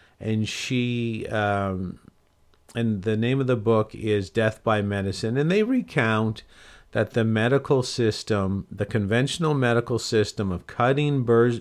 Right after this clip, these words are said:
burning, and poisoning is the number one cause of premature death in the United States, above heart disease and cancer, which are always also caused, in turn, eh, for a very large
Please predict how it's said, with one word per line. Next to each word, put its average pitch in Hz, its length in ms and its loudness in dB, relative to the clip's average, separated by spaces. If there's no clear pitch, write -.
burning, 110 500 0
and 101 160 -4
poisoning 104 720 -2
is 131 220 0
the 120 120 0
number 143 460 4
one 131 380 2
cause 117 520 4
of 107 160 -2
premature 147 680 2
death 110 440 2
in 110 140 -4
the 104 80 -2
United 113 500 0
States, 98 480 -2
above 117 540 0
heart 139 380 4
disease 113 420 0
and 98 140 -2
cancer, 131 560 -2
which 127 240 -2
are 165 100 4
always 233 460 0
also 127 500 4
caused, 87 560 -2
in 117 180 0
turn, 101 580 -2
eh, 98 220 -10
for 113 300 0
a 98 40 0
very 127 320 4
large 120 560 4